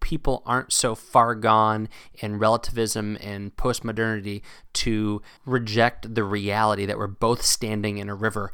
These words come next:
<laughs> enjoying the same pursuit. And so here, here's what I wanted to say kind of to your point, how do we talk about religion? Well, let me just mention what I think ab-, about myself and kind of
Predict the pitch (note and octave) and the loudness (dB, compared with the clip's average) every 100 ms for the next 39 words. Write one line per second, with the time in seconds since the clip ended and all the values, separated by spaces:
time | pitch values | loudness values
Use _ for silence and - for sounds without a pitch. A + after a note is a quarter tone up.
0 | - - C3 C3+ - C#3+ A2+ A2+ A2 - | -8 2 4 6 8 6 6 0 -2 -2
1 | C3 A#2+ C3 A#2+ A2 A2 - A2+ G2+ - | 0 2 2 0 0 0 0 0 -4 -10
2 | - - - - - - C3+ C3+ - C3+ | -18 -18 -18 -20 -20 -2 0 2 4 6
3 | B2+ - - - - - - F#3 F3 - | 4 0 -12 -20 -20 -12 2 4 4 2
4 | A3 G#3+ - B2 B2+ B2 A2+ G#2+ G#2 - | 2 2 0 6 8 8 8 4 2 0
5 | G2 - A2 G2 - - - D3 C3 A2 | -2 -4 -4 -6 -10 -8 -4 -2 0 0
6 | G#2+ - - - - - - - _ _ | -2 -2 -6 -12 -20 -20 -20 -20 _ _
7 | - - F3 E3 D3+ - A#2 A2 A2+ G2+ | -8 2 4 4 2 4 4 4 0 0
8 | G2 - - A2 G2 A2 A#2 E3 G#3+ A#3 | 0 -2 -10 -10 -10 -8 -4 -2 -2 -2
9 | - - A#2 A#2 A#2 - G#2+ - - G#2+ | -6 -6 -4 -2 -2 -4 -8 -12 -8 -6
10 | - - - A2 G2+ - D2+ - - - | -6 -4 0 0 0 -10 -14 -16 -20 -12
11 | A2 - D#2 - A2+ G#2 - B2 A2 G2 | -10 -10 -14 -8 0 0 0 -4 -6 -4
12 | - - F#2+ A2 A#2 G#2 D3+ D3+ | -2 0 -2 -4 -8 -4 -2 -2